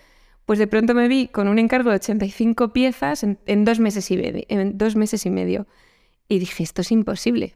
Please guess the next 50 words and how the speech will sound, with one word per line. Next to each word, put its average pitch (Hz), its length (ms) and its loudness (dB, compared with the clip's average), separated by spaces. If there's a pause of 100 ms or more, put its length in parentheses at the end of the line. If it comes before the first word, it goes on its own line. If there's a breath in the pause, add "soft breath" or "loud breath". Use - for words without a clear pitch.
(140)
O - 20 -20
sea, 226 140 2
literalmente 180 560 2
es - 80 -2
imposible. 220 420 0
Entonces, 202 400 0
la 196 100 0
propia 190 280 0
galería 233 340 4
me 262 100 4
acuerdo 214 240 0
que 277 80 0
me 220 120 4
decía, 190 400 -4 (420)
"¿Pero 202 220 2
dónde 196 200 4
está 285 180 2
tu 240 100 2
equipo?". - 480 -2 (440)
Y 220 80 -2
pensé, 196 440 -2
"Ah, 247 160 2
vale, 247 240 4
que 214 80 -2
esto 208 180 -2
es 254 240 -8
lo 202 220 2
normal, 208 400 4
que 233 100 0
tengo 220 140 2
que 254 60 0
tener 254 240 2
equipo". 226 380 0 (200 loud breath)
Entonces, - 220 -2
para 294 200 2
mí 285 140 2
fue 349 120 -4
como 294 180 2
un 247 140 0
choque 254 360 0
muy 254 140 2
grande 254 280 4
porque 214 380 0
en 185 720 -4
dos 214 140 0
semanas 262 440 4
tuve 226 220 2
que 240 80 0
hacer 247 200 -4
entrevistas 247 720 0